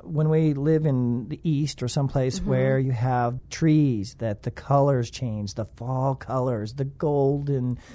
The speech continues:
Speaker 1: orange, and reds.
Speaker 2: Right.
Speaker 1: They were green all through the summer, and all of a sudden they're this different color.
Speaker 2: Right.
Speaker 1: Are you gonna tell me that, uh, it's just results of the, uh, chlorophyll disappearing?
Speaker 2: Yes, it is.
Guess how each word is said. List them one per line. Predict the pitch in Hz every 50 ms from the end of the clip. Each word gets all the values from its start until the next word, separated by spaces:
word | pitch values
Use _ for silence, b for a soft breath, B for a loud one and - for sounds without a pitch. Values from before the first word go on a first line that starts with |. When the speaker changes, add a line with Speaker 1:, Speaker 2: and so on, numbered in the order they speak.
| B B B B - -
Speaker 1:
orange, | - 165 156 156 151 151 147 143 143 139 135
and | 135 139 135 131 131 131
reds. | 139 139 135 135 135 131 127 127 127 135 196
Speaker 2:
Right. | 202 202 214 214 208 196 185 170 - 151
Speaker 1:
They | 156 160 170
were | 165 170
green | 156 131 131 139 139 156 165 175 185 190 185 185 175 165 156
all | 147 135 139 147 151 156 165 165
through | 160 - - 170 175 170 170 170 170 170 170 156
the | 147 147 131 131 131 131 127
summer, | - - - 170 170 170 165 143
and | 135 135
all | 135 143 156
of | 170 170
a | 175
sudden | - - 170 160 160 160
they're | 151 147
this | 147 156 -
different | - 160 135 - 147 117
color. | - - 165 160 160 156 143 127 120 127
Speaker 2:
Right. | 170 220 233 240 247 233 202 - - -
Speaker 1:
Are | - 180
you | 165 175
gonna | 185 185 185
tell | 165 - 165 170 170
me | 180 196 196 180
that, | 156 151 143 139 139 - - - -
uh, | 160 147 147 147 151 151
it's | - 170 135 -
just | - 175 160 - - 165 -
results | - 151 156 143 131 151 135 160 165 -
of | 156 139 127
the, | 135 139 135 131 131 135 135
uh, | 127 131
chlorophyll | 135 - - 151 143 151 143 - 175 165
disappearing? | 160 165 - - 165 - 170 170 180 196 214 - - - -
Speaker 2:
Yes, | - 190 190 196 -
it | 262 285
is. | 311 285 208 -